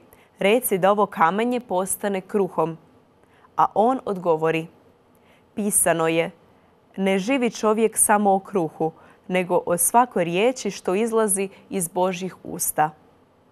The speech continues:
Đavao ga tada povede u sveti grad, postavi ga na vrh hrama i reče mu: „Ako si sin Božji, baci se dolje.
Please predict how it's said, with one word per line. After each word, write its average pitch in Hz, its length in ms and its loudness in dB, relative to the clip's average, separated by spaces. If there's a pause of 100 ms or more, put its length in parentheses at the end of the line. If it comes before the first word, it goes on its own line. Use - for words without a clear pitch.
(680)
Đavao 196 440 4
ga 170 140 2
tada 196 320 2
povede 196 520 2 (220)
u 190 100 -4
sveti 226 480 0
grad, 156 300 0 (440)
postavi 208 480 2
ga 170 140 0
na 185 160 4
vrh 180 180 -2
hrama 214 500 2
i 196 80 0
reče 165 340 0
mu: 160 180 -6 (840)
„Ako 170 280 -2
si 175 180 -8
sin 196 380 -2
Božji, 220 440 2 (340)
baci 180 420 2
se 214 180 2
dolje. 170 400 2